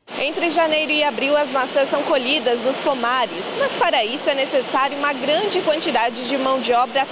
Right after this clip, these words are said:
temporária. Cerca de cinco pessoas por hectare são fundamentais no trabalho.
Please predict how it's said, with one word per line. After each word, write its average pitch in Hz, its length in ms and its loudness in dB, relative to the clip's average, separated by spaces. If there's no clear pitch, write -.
temporária. 277 800 2
Cerca 254 320 0
de 240 140 -2
cinco 311 360 -2
pessoas 262 520 2
por 254 120 2
hectare 262 600 0
são 294 220 -2
fundamentais 330 840 0
no 320 120 -2
trabalho. 277 640 2